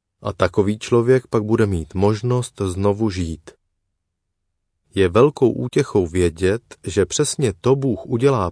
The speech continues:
pro všechny lidi, kteří odpočívají v pamětních hrobkách. Jan pět dvacet osm a dvacet devět. Člověku, který spí ve smrti, Jehova při vzkříšení vytvoří nové tělo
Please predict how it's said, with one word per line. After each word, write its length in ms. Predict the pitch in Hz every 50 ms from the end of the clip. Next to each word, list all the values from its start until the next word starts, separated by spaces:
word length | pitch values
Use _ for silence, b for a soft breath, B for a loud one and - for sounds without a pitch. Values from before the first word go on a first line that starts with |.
| -
pro 140 | - 104 104
všechny 400 | - - - 135 - - 135 135
lidi, 320 | 131 135 131 123 127 135 127
kteří 440 | - - 110 95 - 90 85 85
odpočívají 880 | - - 101 - - - 127 - - - 127 120 110 117 117 117 117 117
v 100 | - _
pamětních 680 | _ - 98 95 104 110 107 - - 117 113 113 101 85
hrobkách. 840 | 90 92 85 - - - 90 80 80 80 78 78 - - - - _ _ _ _ _ _ _ _ _ _ _ _ _ _ _ _ _ _ _ -
Jan 240 | 98 92 90 90
pět 320 | 82 - - 98 104 123 127
dvacet 520 | 123 104 101 98 101 - - 98 90 - -
osm 440 | - - - - 107 107 113 117 104
a 60 | 98
dvacet 380 | 85 - 95 90 - - 104 95
devět. 440 | 90 90 87 78 82 82 78 76 - _ _ _ _ _ _ _ _ _ _ _ _ _ _ _ _ _ _ _ _ _ _ _
Člověku, 560 | - - 110 107 104 123 127 127 - - 104
který 380 | - - - 110 104 107 104 95
spí 280 | - - - 101 98
ve 120 | 87 95 90
smrti, 500 | - - 127 127 120 - - - 98 92
Jehova 340 | 98 95 110 131 120 120 101
při 200 | - - - 110
vzkříšení 600 | - - - - 135 120 - - 131 127 123 101
vytvoří 480 | 90 98 95 - 120 123 120 120 120 113
nové 360 | 101 98 98 101 113 117 117 -
tělo 360 | - 107 98 90 85 80